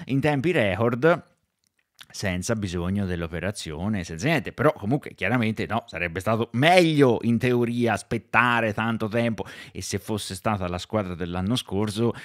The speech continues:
lui invece di andare da LeBron James dei piedi andava da, da, dal Tim Hardaway Junior dei piedi, capito?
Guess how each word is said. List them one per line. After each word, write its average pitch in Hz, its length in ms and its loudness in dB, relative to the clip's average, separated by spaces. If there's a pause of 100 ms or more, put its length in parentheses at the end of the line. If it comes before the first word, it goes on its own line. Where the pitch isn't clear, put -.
(100)
lui 113 200 2
invece 98 340 -2
di 98 80 -4
andare 101 400 0
da 92 100 -4
LeBron 98 440 -2
James 101 420 -2
dei 98 240 -2
piedi 110 480 0
andava 95 460 0
da, - 200 -6
da, 90 200 -4
dal 90 340 -6
Tim 98 260 -4
Hardaway 92 640 -2
Junior 120 520 2
dei 90 220 -2
piedi, 85 540 -6
capito? 85 500 -6